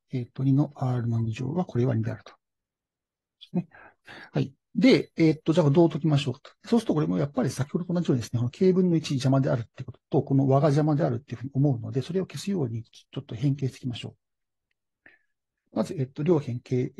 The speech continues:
いく一倍したのはこれです。そのままですね。で、先ほどと同じように、えっと、ずらしたものを作ります。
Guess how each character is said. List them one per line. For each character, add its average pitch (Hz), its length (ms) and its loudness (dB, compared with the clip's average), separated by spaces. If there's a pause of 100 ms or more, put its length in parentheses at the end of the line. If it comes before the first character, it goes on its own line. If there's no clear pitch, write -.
い 135 100 -8
く - 100 -6
一 135 140 -8
倍 120 160 -8
し - 80 -14
た 120 80 -6
の 117 60 -4
は 117 80 -6
こ - 100 -12
れ 104 60 -10
で 101 120 -14
す。 - 260 -18 (280)
そ - 160 -8
の 117 60 -2
ま 113 60 -4
ま 117 60 -8
で 123 60 -12
す - 100 -16
ね。 160 140 -8 (320)
で、 233 100 2
先 156 140 -2
ほ 185 80 4
ど 180 60 2
と 175 80 0
同 175 80 2
じ 175 120 -2
よ 156 120 2
う 123 40 0
に、 143 140 -2
え 135 60 0
っ - 20 -2
と、 131 100 0
ず 120 80 0
ら 139 120 2
し - 40 -8
た 117 80 -6
も 107 80 -6
の 107 100 -8
を - 40 -12
作 - 160 -12
り 107 60 -8
ま 104 120 -8
す。 - 140 -16